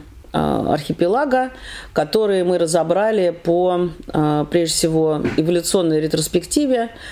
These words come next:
поскольку архипелаг осваивался постепенно, и каждый этап освоения, э, несет в себе определенный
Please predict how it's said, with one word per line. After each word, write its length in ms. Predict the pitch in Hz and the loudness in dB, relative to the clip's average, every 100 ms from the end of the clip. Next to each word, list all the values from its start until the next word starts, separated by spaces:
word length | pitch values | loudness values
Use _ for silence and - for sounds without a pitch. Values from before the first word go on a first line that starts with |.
| - | -6
поскольку 360 | 156 - 175 160 | -4 0 0 0
архипелаг 600 | 156 170 185 180 160 - | -2 -2 2 2 0 -2
осваивался 600 | 170 - 165 151 143 - | -2 2 2 2 -2 -2
постепенно, 840 | 156 - 180 254 285 262 226 220 - - - - - - | -2 -2 -2 0 2 2 0 -4 -10 -18 -14 -14 -10 -2
и 160 | 175 | 0
каждый 380 | 165 208 190 180 | 2 0 2 0
этап 240 | 170 185 175 | 0 0 0
освоения, 1040 | - 180 175 214 262 233 196 180 170 165 | 0 0 2 2 2 2 2 2 0 0
э, 340 | - 151 156 151 | 0 2 2 2
несет 420 | 165 165 214 214 | 0 0 0 0
в 60 | - | 0
себе 340 | 175 170 202 | -2 2 2
определенный 840 | 170 165 156 165 190 185 170 165 | 2 0 2 2 2 2 2 0